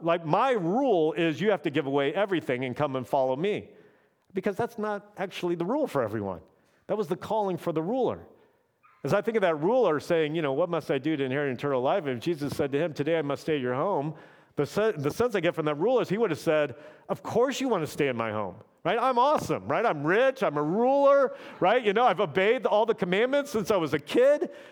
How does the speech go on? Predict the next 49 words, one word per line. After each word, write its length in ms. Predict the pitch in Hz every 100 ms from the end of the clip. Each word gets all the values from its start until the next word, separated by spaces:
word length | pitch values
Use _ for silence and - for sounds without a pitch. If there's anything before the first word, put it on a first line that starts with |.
| - -
Like, 160 | 208
he 120 | 240
wouldn't 200 | 302 302
have 100 | 208
been 180 | 156 170
surprised 540 | - 143 - 139 135 127
that 80 |
Jesus 380 | 127 123 110 113
wanted 200 | 113 107
to 40 | -
stay 140 | 113
at 80 | 101
his 160 | 95 90
home. 320 | 101 120 170 - _ _ _ _
What 100 | 139
the 80 | 139
ruler 400 | 131 240 269 156
needed, 460 | 117 113 113 170 233
my 180 | 123 185
sense 380 | - 120 113
is 140 | 131 117
he 100 | 180
needed 240 | 202 139
to 80 | 120
know, 400 | 120 117 113 104 - - _
"You 100 | 143
need 140 | 175 104
a 60 |
savior. 480 | - 123 120 87 80 _ _ _ _ -
You're 160 | 139
very 360 | 135 107 170 180
impressed 400 | 151 147 120 -
with 140 | 101
yourself, 400 | 104 - 92 82
right? 160 | 120 139
You're 340 | 135 156 160
rich, 520 | 127 143 214 214 - -
you're 180 | 127 117
a 20 |
ruler. 500 | 117 147 170 175 175 - - _ -
You 180 | 151
actually 320 | 208 - 156 143
need 160 | 143
to 40 | 117
give 180 | 120
away 420 | 101 104 156 208 160
all 180 | 120
your 140 | 107 101
belongings. 640 | 98 92 95 107 151 -